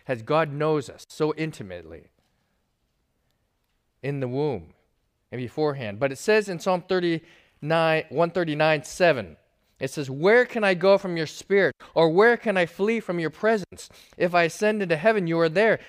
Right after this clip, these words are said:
If I make my bed in hell, Sheol, behold, you are there. If I take the wings of the morning and dwell in the uttermost parts of the sea, even there your hand shall lead me,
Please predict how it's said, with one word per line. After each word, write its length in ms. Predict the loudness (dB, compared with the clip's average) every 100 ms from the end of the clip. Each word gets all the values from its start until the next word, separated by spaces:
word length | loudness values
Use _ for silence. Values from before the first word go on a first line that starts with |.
| -6
If 100 | -2
I 60 |
make 260 | 2 2 2
my 160 | 0
bed 300 | 2 4 4
in 100 | 2
hell, 300 | 0 2 2 0
Sheol, 500 | -2 2 2 0 -4 -16 -8
behold, 420 | -2 4 4 4
you 100 | 0
are 100 | -2
there. 380 | 0 2 2 0 -8 -4
If 140 | -2
I 80 | -2
take 320 | -2 -2 0
the 100 | 0
wings 440 | 0 0 0 -4 -2
of 180 | -2
the 80 | 0
morning 440 | 0 2 0 0 -4
and 140 | -6
dwell 360 | -2 4 4 4
in 160 | -2
the 120 | -4 -2
uttermost 480 | -2 0 -2 -4
parts 340 | -4 0 0 -2
of 100 | -8
the 100 | -8
sea, 440 | -8 -6 -4 -4 -8 -20 _ _ -4
even 400 | -2 2 0 2
there 180 | 2 2
your 220 | 2 0
hand 300 | 0 -2 -2
shall 200 | -2 -2
lead 300 | -2 -4 -4
me, 140 | -8